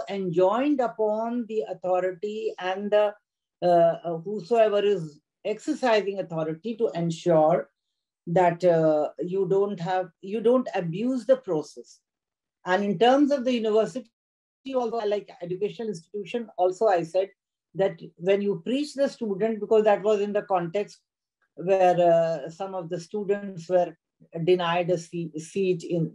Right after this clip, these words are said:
that is, that was before clat. So, uh, they were denied seat in spite of higher marks and all.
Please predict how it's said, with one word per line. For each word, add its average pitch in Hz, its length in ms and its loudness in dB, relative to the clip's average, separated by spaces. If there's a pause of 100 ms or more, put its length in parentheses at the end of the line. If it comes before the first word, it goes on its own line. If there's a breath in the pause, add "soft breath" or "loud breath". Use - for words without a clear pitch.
(120)
that 185 280 4
is, 202 220 4
that 190 180 2
was 220 140 2
before 185 420 2
clat. 156 300 -2 (680)
So, 175 420 0
uh, 170 200 -6
they 185 120 -4
were 180 120 0
denied 175 440 -6
seat 180 240 -4
in 170 160 -6
spite 170 360 0
of 165 100 -4
higher 156 360 0
marks 151 380 -6
and 151 120 -6
all. 147 180 -4